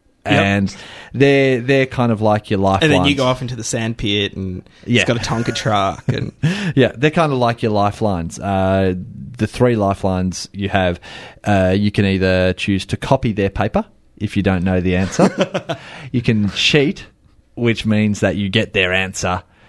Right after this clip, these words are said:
Speaker 2: Uh, a copy means you get to look at their paper, and if you think they're right, you get to put it down.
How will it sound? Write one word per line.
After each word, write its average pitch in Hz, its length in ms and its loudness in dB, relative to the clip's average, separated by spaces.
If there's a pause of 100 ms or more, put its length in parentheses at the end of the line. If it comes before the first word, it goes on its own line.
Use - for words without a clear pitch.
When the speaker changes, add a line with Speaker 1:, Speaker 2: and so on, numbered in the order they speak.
(160)
Speaker 2:
Uh, 110 180 4
a 110 40 -8
copy 160 260 0
means 123 240 -2
you 107 60 -4
get 101 160 -4
to 98 80 -10
look 117 200 0
at 98 100 -6
their 90 200 -4
paper, 90 500 -4
and 98 180 0
if 92 100 -4
you 101 80 -2
think 95 180 0
they're 95 140 0
right, 87 340 2
you 95 80 -8
get 90 160 -4
to - 60 -14
put 92 140 -4
it 76 80 -10
down. 90 280 -2